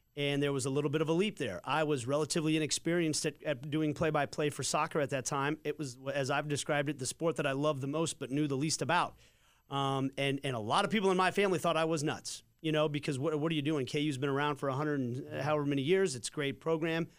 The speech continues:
all those things. And this sport, ha-, half the city doesn't even know their games, when the games are on or, or, or care. And I just felt, uh,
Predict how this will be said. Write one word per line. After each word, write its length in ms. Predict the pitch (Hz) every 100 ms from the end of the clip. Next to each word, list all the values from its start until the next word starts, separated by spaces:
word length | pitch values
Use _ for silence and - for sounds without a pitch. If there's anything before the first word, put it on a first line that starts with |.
| _ _
all 120 | - 139
those 180 | 127
things. 340 | - 214 202 - - _ _
And 120 | 131
this 140 | 156 190
sport, 380 | - 165 170 - _ _ -
ha-, 180 | 117 156
half 360 | 147 156 170
the 60 | 143
city 220 | - 175
doesn't 200 | 160 160
even 140 | 156 147
know 120 | 156
their 120 | 151
games, 460 | 143 160 165 135 -
when 160 | - 160
the 60 | 147
games 280 | 160 165
are 120 | 143 151
on 180 | 156
or, 120 | 147 139
or, 240 | 147 143
or 200 | 156 151
care. 320 | - 165 107 - _ _ _ _ _ _
And 420 | 143 143 143 135 -
I 180 | 160 185
just 280 | 151 180 -
felt, 360 | - 156 160 - _ _
uh, 100 | -